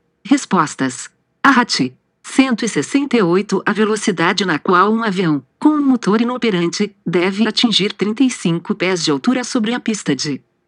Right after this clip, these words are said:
decolagem é a C, V dois.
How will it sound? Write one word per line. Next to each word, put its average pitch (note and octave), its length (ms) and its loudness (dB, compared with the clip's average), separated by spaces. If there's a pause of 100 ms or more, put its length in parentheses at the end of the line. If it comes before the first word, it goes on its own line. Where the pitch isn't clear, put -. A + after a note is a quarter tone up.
decolagem G3 720 2 (160)
é D#3+ 100 0
a C3 140 0 (320)
C, F#3+ 400 2 (220)
V G3+ 180 0
dois. D#3+ 580 -2